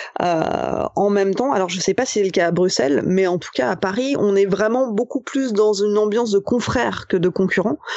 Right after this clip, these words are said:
Et donc du coup, euh, comme on est aussi tous très localisés dans le centre, euh, ben on se renvoie des clients. Et ça, ça marche plutôt bien parce que, euh,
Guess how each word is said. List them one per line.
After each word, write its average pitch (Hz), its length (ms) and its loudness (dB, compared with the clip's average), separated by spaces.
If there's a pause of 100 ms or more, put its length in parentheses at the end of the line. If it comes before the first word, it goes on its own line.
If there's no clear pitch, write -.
(300)
Et 185 160 4
donc 262 280 4
du 220 140 0
coup, 302 540 2
euh, 180 260 0
comme 254 300 0
on 220 160 2
est 202 100 6
aussi 202 300 0
tous - 240 -2
très 294 260 0
localisés 240 480 2
dans 220 120 4
le 208 40 4
centre, - 460 0 (400)
euh, 202 240 2
ben 208 160 2
on 214 80 2
se - 120 -6
renvoie 220 240 2
des 233 120 0
clients. 247 420 -2 (500)
Et 190 140 2
ça, 143 240 0
ça - 160 -4
marche 175 240 -4
plutôt 208 260 0
bien 247 280 0
parce 165 240 -2
que, 240 480 2
euh, - 40 -2